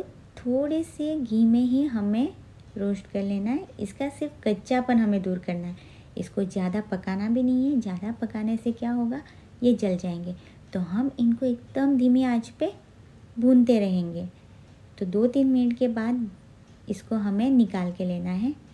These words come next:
आप चाहो तो कच्चे भी डाल सकते हो, पर ये वाले अगर डालेंगे टेस्ट बहुत अच्छा आएगा। और यहाँ पे मैंने एक चौड़ा बर्तन ले लिया है, तो उसमें मैं यहाँ पे घी डाल रही हूँ।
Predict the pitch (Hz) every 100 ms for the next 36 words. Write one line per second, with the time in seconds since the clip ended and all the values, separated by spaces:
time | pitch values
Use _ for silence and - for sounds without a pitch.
0 | - 220 - 240 277 277 254 214 - 208
1 | 220 226 233 247 240 226 196 190 190 160
2 | 170 214 247 262 254 254 247 233 247 254
3 | 247 - - - - - 190 185 202 190
4 | 180 175 170 170 170 269 427 440 440 440
5 | 453 - 170 175 214 277 302 277 262 262
6 | - 214 208 - - 208 233 254 247 247
7 | 262 240 240 233 240 240 240 277 320 -
8 | - - - 220 208 - 226 233 262 220
9 | 190 196 262 262 185 202 202 208 214 226
10 | 294